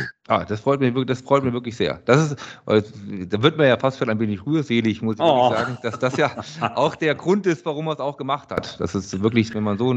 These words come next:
Speaker 1: so ein Feedback bekommt, dann, ähm, nee, freut mich, freut mich, freut mich wirklich sehr und, äh, hoffe auch, dass die letzten beiden Folgen dieses Vergnügen aufrechterhalten. Danke, ich danke dir wirklich sehr herzlich.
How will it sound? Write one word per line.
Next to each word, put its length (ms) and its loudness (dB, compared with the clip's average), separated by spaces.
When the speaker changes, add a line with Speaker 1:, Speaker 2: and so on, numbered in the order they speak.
Speaker 1:
so 200 0
ein 180 0
Feedback 280 -4
bekommt, 420 -4
dann, 340 4
ähm, 460 4
nee, 280 4
freut 200 4
mich, 100 2
freut 240 6
mich, 100 2
freut 200 2
mich 100 0
wirklich 240 -2
sehr 240 6
und, 240 2
äh, 320 6
hoffe 280 4
auch, 200 6
dass 300 2
die 260 4
letzten 640 2
beiden 320 4
Folgen 400 6
dieses 240 -2
Vergnügen 600 2
aufrechterhalten. 840 0
Danke, 160 0
ich 80 -4
danke 160 4
dir 160 2
wirklich 240 -2
sehr 80 4
herzlich. 420 -2